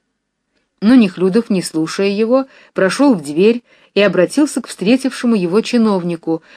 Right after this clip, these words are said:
прося его доложить прокурору, что он присяжный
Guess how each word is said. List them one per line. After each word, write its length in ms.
прося 360
его 160
доложить 420
прокурору, 560
что 200
он 120
присяжный 760